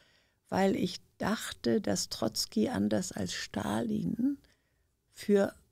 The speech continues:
freiheitlichen Sozialismus gestanden hätte. Das, äh, glaube ich, lässt sich heute nicht aufrechterhalten.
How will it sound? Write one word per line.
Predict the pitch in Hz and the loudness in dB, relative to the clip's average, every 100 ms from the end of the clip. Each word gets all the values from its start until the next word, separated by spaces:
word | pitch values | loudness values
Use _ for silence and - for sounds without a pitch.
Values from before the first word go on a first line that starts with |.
| _ _ _ | _ _ _
freiheitlichen | - - 165 220 208 214 - 220 - 202 | -16 -2 4 4 4 0 0 -2 0 -2
Sozialismus | 190 196 - 202 196 - 220 - | 0 -4 -2 -2 -2 -4 -6 -4
gestanden | 214 - 208 202 208 196 | -6 -2 -2 -2 -4 -6
hätte. | 190 214 - 240 226 | -6 -6 -4 -2 -2
Das, | - 190 - - - | -4 -6 -6 -8 -6
äh, | 185 | -6
glaube | 180 220 196 190 | -4 -4 -2 -4
ich, | - | -4
lässt | 214 - | -6 -4
sich | - - | -6 -4
heute | 196 - 196 | -4 -2 -2
nicht | 208 - - | -2 -4 -12
aufrechterhalten. | 156 - - - - - - | -12 -12 -12 -12 -12 -14 -16